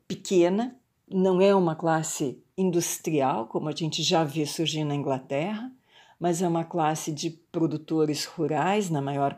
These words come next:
parte, e pequenas manufaturas urbanas, mas ainda assim é uma população, essa, essa camada começa a se ilustrar, e aí nós temos uma porção de,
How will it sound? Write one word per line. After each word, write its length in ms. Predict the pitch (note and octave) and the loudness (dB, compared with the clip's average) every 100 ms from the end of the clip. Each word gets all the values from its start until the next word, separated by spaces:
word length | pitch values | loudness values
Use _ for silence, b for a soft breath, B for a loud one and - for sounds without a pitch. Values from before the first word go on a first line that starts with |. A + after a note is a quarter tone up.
| - | -2
parte, 720 | C3 - G#3 - - - - | -2 -2 -4 -8 -8 -8 -6
e 120 | - F3+ | -4 -2
pequenas 840 | F#3 F3 - F3 F3+ E3+ D3 - | 0 -2 4 6 6 4 0 0
manufaturas 1300 | E3 E3 D#3+ - D3 - F#3 F#3+ E3 C#3+ - - - - | -2 0 -2 -6 -8 -4 2 4 4 2 -2 -4 -8 -4
urbanas, 880 | E3 D#3+ E3 F3 F#3+ B3+ B3+ - - _ _ | -2 0 2 4 2 0 -4 -8 -14 _ _
mas 300 | - G#3+ A3+ | 0 2 2
ainda 360 | A#3 A3+ A3+ A3 | 2 2 4 4
assim 480 | G#3 - G#3 G#3+ A3 | 2 0 2 2 2
é 140 | - G#3 | 2 4
uma 220 | G#3 G3+ | 4 0
população, 760 | G3+ F#3+ F#3 F3+ F3+ - F#3 | -2 -2 2 2 0 -4 -2
essa, 380 | F#3 E3+ D3 C3+ | 0 0 -2 -4
essa 480 | D3 - B2+ B2 D3+ D#3+ - | -6 -8 -8 -10 -12 -18 -16
camada 760 | - C#3+ C#3+ E3+ E3+ D#3+ D#3 - - | -8 -4 0 2 2 0 -6 -12 4
começa 560 | G#3+ G3 G3+ A3+ A3 F3 | 6 8 6 6 4 0
a 40 | |
se 180 | - F3 | -2 -2
ilustrar, 760 | D3 D3 - - D3+ G#3 A#3+ | -2 -4 -6 -4 -2 -2 -2
e 40 | F#3 | 0
aí 180 | D3+ | 0
nós 280 | D#3+ D3+ D3+ | 0 -2 -4
temos 380 | - D#3 D3+ C#3+ | -2 -2 -4 -6
uma 140 | D#3 | -8
porção 520 | D3 - - D#3 D3+ D3+ | -10 -10 -6 -4 -2 -2
de, 300 | C#3+ C#3+ | -4 -8